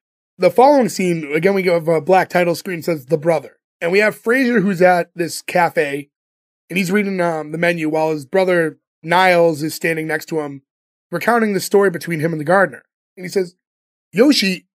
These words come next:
I do not want a Zen garden in my backyard. If I want to rake gravel every ten minutes to maintain my inner harmony, I'll move to Yokohama."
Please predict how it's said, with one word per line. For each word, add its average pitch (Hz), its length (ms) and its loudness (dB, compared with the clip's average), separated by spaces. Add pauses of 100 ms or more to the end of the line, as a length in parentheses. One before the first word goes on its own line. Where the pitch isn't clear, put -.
(240)
I 156 40 0
do 202 120 -2
not 240 180 0
want 208 200 2
a 185 40 0
Zen 208 260 2
garden 170 300 2
in 170 60 -6
my 165 120 0
backyard. 170 560 2
If 147 120 -8
I 185 60 2
want 214 140 0
to 196 60 0
rake 170 240 2
gravel 190 420 2
every 160 200 2
ten 156 240 -2
minutes 156 320 -4
to 165 100 -10
maintain 165 400 -4
my 160 120 -2
inner 175 240 -4
harmony, 175 380 -4
I'll 170 100 -2
move 196 200 -4
to 170 80 -8
Yokohama." 151 600 -4